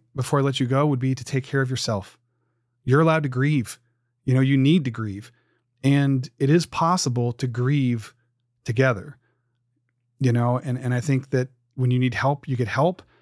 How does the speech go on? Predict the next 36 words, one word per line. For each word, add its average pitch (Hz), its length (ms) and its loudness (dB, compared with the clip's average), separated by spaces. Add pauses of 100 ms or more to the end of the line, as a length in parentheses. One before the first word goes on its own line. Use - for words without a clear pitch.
(380)
and, 120 640 0 (380)
uh, 117 540 -2 (340)
you 131 140 0
just 127 240 -2
do 151 100 2
the 131 80 -2
best 135 240 -2
you 131 40 -10
can. 143 280 -2
You 113 80 -2
take 127 200 -4
it 120 80 -6
day 123 140 -4
by 117 160 -2
day, 147 380 0 (320)
you 107 80 -8
follow 131 320 0
their 123 140 -2
lead, 151 380 0 (300)
you 117 80 -8
take 135 240 0
care 135 160 0
of 120 80 -2
yourself, 143 420 -2
make 127 140 -2
sure 151 180 2
you 143 140 0
have 120 100 -2
time 135 400 -2
for 120 140 -8
yourself, 123 500 -2
because 117 260 -6
it's, - 180 -6
it's 139 160 -8
a 127 40 -6
process 131 640 -4